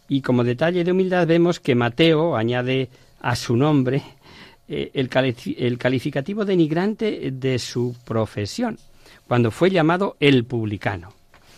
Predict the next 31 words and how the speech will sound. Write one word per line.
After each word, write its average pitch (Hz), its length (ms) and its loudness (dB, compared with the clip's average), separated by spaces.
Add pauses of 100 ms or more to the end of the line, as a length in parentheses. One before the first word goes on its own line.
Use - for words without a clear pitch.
(280)
Y 254 140 -2
matiza 220 500 0
también 143 560 2
de 143 100 0
Judas, 143 560 -2 (480)
que 117 100 -4
fue - 140 -2
el 113 80 -2
traidor. 90 300 -10 (1200)
Es 143 140 0
una 156 160 2
simple 160 560 0
enumeración, 107 560 0
como 120 200 -2
vemos, 127 420 0 (380)
no 117 120 2
es 120 80 4
mucho 190 440 0
lo 110 140 -2
que 113 100 -8
se - 120 -6
nos 98 160 -4
cuenta 143 340 -2 (300)
acerca 127 400 0
del 131 100 -2
colegio 104 340 -2
apostólico, 151 580 -4
más - 200 -4
que - 140 -6
sus 101 160 -4
nombres. - 480 -4